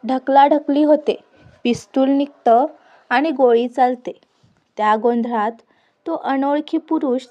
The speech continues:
जखमी होतो आणि खाली कोसळतो. विनया डायरीत लिहिलेलं वाक्य वाचत म्हणते, "त्या रात्री मी पाप पाहिलं आणि मौन धरलं."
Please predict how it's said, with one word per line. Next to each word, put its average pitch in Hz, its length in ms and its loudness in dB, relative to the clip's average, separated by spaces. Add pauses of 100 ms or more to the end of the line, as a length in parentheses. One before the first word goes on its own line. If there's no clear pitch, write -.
जखमी 233 360 -4
होतो 262 420 -4
आणि 240 380 -4
खाली 233 320 -4
कोसळतो. 240 560 -4 (1160)
विनया 277 640 0 (220)
डायरीत 220 520 0
लिहिलेलं 269 560 -2
वाक्य 233 420 -4
वाचत 240 440 -4
म्हणते, 233 320 -4 (1120)
"त्या 220 200 2
रात्री 240 560 -4 (480)
मी 294 100 0
पाप 262 480 0
पाहिलं 269 540 -4 (380)
आणि 269 220 -4
मौन 269 400 -2
धरलं." 269 340 -8